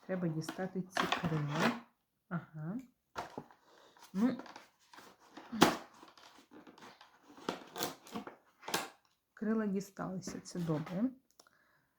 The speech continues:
Крила зроблені з міцного пластику.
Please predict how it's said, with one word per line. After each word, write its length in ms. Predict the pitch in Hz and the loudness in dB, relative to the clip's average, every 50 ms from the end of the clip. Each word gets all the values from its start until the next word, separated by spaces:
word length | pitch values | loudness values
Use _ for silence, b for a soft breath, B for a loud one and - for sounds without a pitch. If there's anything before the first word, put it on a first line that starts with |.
| b b b _ - | b b b _ -6
Крила 380 | - 208 214 214 196 180 170 | 0 2 4 8 8 8 8
зроблені 520 | 160 170 180 175 175 165 165 165 165 165 156 | 8 8 8 8 8 8 8 8 8 8 8
з 80 | 160 | 10
міцного 560 | 170 180 170 - - - 185 180 165 139 175 | 8 8 8 6 4 2 4 4 4 4 2
пластику. 800 | - - 180 160 151 151 160 - - - - - - 269 285 | -4 -2 0 0 0 0 -2 -4 -6 -8 -8 2 4 4 4